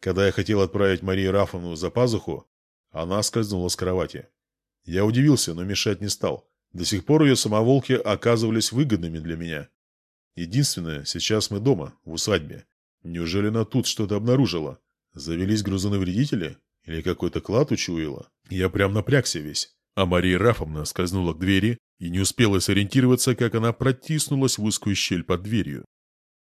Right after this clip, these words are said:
Я вскочил было идти за ней, а то ещё перепугает людей. О ней ведь среди жильцов имения знали лишь единицы. Но в следующий миг я сел обратно,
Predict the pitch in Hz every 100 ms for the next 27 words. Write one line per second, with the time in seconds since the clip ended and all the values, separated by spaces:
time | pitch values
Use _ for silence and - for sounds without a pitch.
0 | - 82 87 - 98 - 131 113 95 92
1 | 107 98 110 117 73 - - 80 76 87
2 | 85 95 90 85 92 98 143 107 82 78
3 | 65 - _ - 82 85 120 127 90 -
4 | 90 95 101 - 117 - 92 117 131 92
5 | 95 101 98 98 - 101 120 139 - 69
6 | _ _ _ _ _ - 82 - 95 92
7 | 95 98 120 - - 78 - 85 85 95
8 | 90 73 71